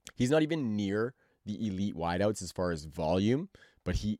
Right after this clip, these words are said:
is in efficiency. Still got the highest percentage of his team's receiving yards with over forty-six percent of the Bears' receiving yards. He's fifth in the league in receiving yards. He's got the sixth best yards per route run, and he is number one in yards per target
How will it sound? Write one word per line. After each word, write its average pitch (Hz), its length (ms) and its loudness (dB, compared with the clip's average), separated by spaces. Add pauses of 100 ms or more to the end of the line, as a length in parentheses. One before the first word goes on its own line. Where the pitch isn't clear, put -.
is 104 320 2
in 92 160 -6
efficiency. 85 640 -4
Still 107 320 -2
got 110 180 2
the 87 120 -2
highest 98 420 4
percentage 104 460 2
of 90 80 0
his 90 160 -4
team's 98 400 0 (320)
receiving 104 480 2
yards 113 320 6
with 101 80 -2
over 95 240 0
forty-six 101 720 2
percent 98 420 -2
of 87 200 -4
the 95 60 -2
Bears' 90 280 2
receiving 98 380 0
yards. 101 360 4 (480)
He's 107 220 -4
fifth 120 260 0
in 117 100 0
the 113 80 0
league 107 220 0
in 104 80 -2
receiving 113 440 0
yards. 107 320 4
He's 92 120 -4
got 87 140 -4
the 87 80 -10
sixth - 480 -6
best 104 320 0
yards 90 380 0
per 98 180 -4
route 87 320 -2
run, 117 360 2 (380)
and 101 140 -2
he 160 160 0
is 160 140 0
number 151 280 0
one 131 300 2
in 107 200 0
yards 104 280 2
per 107 160 0
target 98 460 2